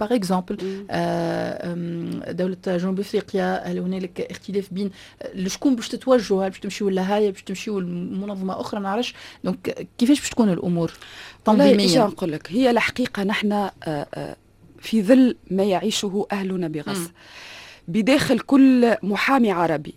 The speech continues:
Speaker 2: نعتقد أنه فما إحساس بالعجز وإحساس بكثير من الألم
Speaker 1: مشكل مع
Speaker 2: على
Speaker 1: عند المحامين، نعم.
Speaker 2: أي، نحكي باعتبار
Speaker 1: آه.
Speaker 2: المحامي هو المدافع عن الحقوق
Speaker 1: وي.
Speaker 2: و-، وال-، ال-، خاصة الحقوق المغصوبة. آه، بالتالي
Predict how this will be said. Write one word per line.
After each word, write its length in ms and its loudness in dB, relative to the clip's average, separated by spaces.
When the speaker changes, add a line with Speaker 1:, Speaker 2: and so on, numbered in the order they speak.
Speaker 2:
نعتقد 520 0
أنه 280 2
فما 280 2
إحساس 680 -2
بالعجز 640 2
وإحساس 680 2
بكثير 580 4
من 180 4
الألم 500 4
Speaker 1:
مشكل 320 4
مع 120 12
Speaker 2:
على 140 12
Speaker 1:
عند 80 12
المحامين، 500 6
نعم. 140 10
Speaker 2:
أي، 480 10
نحكي 420 6
باعتبار 560 10
Speaker 1:
آه. 20 12
Speaker 2:
المحامي 580 8
هو 180 8
المدافع 520 8
عن 220 10
الحقوق 520 8
Speaker 1:
وي. 120 -2
Speaker 2:
و-، 200 6
وال-، 320 2
ال-، 280 2
خاصة 380 2
الحقوق 580 2
المغصوبة. 640 0
آه، 180 6
بالتالي 460 6